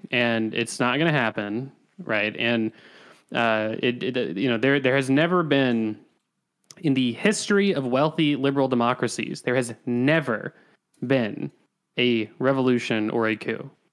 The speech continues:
ever. Now, why is that, right? Is that because of whatever nonsense, "Oh, you know, your manufactured consent and all this," uh, no, nothing like that. Part of it is that most people are generally pretty happy with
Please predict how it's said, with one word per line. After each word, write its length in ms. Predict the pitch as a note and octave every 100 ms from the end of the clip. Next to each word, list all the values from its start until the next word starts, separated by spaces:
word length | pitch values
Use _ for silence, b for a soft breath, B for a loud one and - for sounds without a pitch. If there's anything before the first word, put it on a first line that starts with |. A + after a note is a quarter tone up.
| _ _ _ _ -
ever. 380 | C3 A#2 - - _ _ _ _
Now, 300 | A#2+ A2+ A2+
why 280 | G#2+ B2+ F#3+
is 180 | G#3 C#3+
that, 180 | A#2 C3+ D#3 _
right? 160 | A2+ A2
Is 100 | A2+
that 160 | C3
because 760 | B2 A#2+ B2 A#2 A2 - - - -
of 300 | A#2 A2+ G#2
whatever 360 | G#2+ B2+ C3+ B2
nonsense, 800 | A#2 B2+ B2 - C3 B2 - -
"Oh, 260 | A#2+ B2
you 120 | A#2+ A#2
know, 100 | A#2
your 320 | A#2 A2 G#2+ B B B B B -
manufactured 680 | C#3 C#3+ D3 C#3 C#3+ C3+
consent 480 | C#3+ B2 C#3 C#3+ C3+
and 120 | C#3
all 140 | C3+ C#3
this," 220 | C3+ C#3
uh, 420 | B2+ B2 B2 B2 B B -
no, 140 | G3+
nothing 260 | F3+ G#3+ G#3+
like 180 | E3 C3+
that. 460 | E3 B2+ A2+ -
Part 160 | - E3
of 80 | E3+
it 80 | D3+
is 140 | C3
that 220 | C3 A#2+
most 300 | C#3+ D4+ D#4
people 280 | A3 G3 F#3
are 100 | E3+
generally 420 | D3+ C#3 C3+ C3
pretty 240 | C3 C3 C3+
happy 560 | A2+ G2+ G#2 A2 D#3 _ -
with 300 | A#2 -